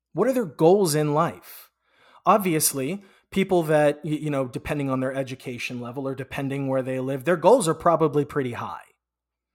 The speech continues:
Whether they wanna invest a ton of money at some point, like, if you're a financial planner and you're trying to find folks who, who wanna invest money, you obviously need to go to a location of folks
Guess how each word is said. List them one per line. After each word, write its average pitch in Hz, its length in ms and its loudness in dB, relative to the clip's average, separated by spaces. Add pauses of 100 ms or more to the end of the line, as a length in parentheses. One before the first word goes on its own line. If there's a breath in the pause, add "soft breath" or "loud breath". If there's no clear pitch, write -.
(520)
Whether 143 240 -6
they 143 160 -6
wanna 139 340 -6 (260 loud breath)
invest 156 720 0
a 156 60 -6
ton - 320 -6
of 143 160 -2
money 131 380 -4
at 117 160 -10
some 123 180 -4
point, 117 180 -10
like, 120 160 -10
if 143 140 -10
you're 139 120 0
a 131 40 2
financial 151 480 -2
planner 131 340 -6
and 117 80 -8
you're 127 140 -6
trying 143 360 -6
to 131 100 -12
find 139 340 -6
folks 131 380 0
who, 139 200 -2 (300 loud breath)
who 143 160 -4
wanna 131 240 -4
invest 127 540 0
money, 139 300 -8 (180 soft breath)
you 190 180 -6
obviously 196 560 0
need 160 240 -2
to 156 100 -10
go 147 280 -2
to 143 200 -8
a 127 40 -2
location 202 880 -4 (920)
of 180 140 2
folks - 800 -4